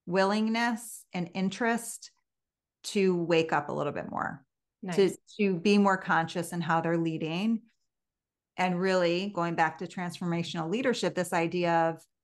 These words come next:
Speaker 1: really, truly either already get it or are willing to get the importance of true leaders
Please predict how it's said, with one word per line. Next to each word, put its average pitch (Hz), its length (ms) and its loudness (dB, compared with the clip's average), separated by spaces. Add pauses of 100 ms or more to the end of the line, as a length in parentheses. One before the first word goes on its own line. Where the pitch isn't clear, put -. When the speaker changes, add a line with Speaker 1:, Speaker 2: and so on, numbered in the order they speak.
(320)
Speaker 1:
really, 262 480 2
truly 202 800 0
either 175 580 -2
already 190 300 0
get 170 340 -2
it 233 300 -2
or 180 220 0
are 180 60 -2
willing 180 320 -2
to 175 120 -12
get 170 260 -2
the 170 80 -8
importance 170 420 -6
of 170 140 -4 (560)
true 233 360 2
leaders 196 760 2